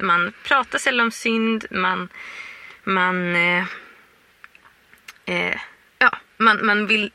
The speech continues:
sällan benämna saker som synd. Eh, vilket jag kan hålla med om på vissa områden. Eh,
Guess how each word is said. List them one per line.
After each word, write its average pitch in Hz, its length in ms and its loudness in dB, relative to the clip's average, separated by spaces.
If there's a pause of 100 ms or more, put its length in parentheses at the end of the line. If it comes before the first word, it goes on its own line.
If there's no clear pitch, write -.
sällan 185 560 -2
benämna 190 600 -2
saker - 340 -6
som 170 320 -8
synd. 233 480 -6 (720)
Eh, 190 340 2 (220)
vilket 208 880 -2
jag 196 760 0 (600)
kan 190 200 2
hålla 165 220 0
med 175 260 0
om 320 220 4 (380)
på 262 120 0
vissa 254 280 0
områden. 247 440 2 (420)
Eh, 196 580 4